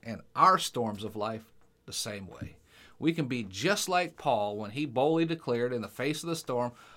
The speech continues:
"I believe God that it shall be even as it was told to me."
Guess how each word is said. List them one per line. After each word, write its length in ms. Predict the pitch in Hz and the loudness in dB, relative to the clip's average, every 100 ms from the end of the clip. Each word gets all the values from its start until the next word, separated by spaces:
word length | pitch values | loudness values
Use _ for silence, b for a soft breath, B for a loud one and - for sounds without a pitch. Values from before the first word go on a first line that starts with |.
| B - | B -4
"I 320 | 110 123 151 | 4 6 4
believe 480 | 170 175 185 196 170 | 2 2 2 2 6
God 520 | 151 143 143 147 147 b b - | 8 10 8 4 0 b b -4
that 260 | 117 110 | 0 0
it 160 | 113 127 | 0 -2
shall 300 | - 170 170 | 4 4 6
be 540 | 147 127 117 117 117 _ | 4 2 0 -2 -6 _
even 420 | 139 135 135 139 135 | -2 -2 0 -4 -4
as 320 | 127 123 120 | -4 -4 -4
it 120 | 127 | -4
was 180 | 143 131 | -4 -6
told 480 | - 117 107 110 110 | -6 -4 -2 -4 -6
to 120 | 120 | -8
me." 360 | 107 90 - | -6 -8 -14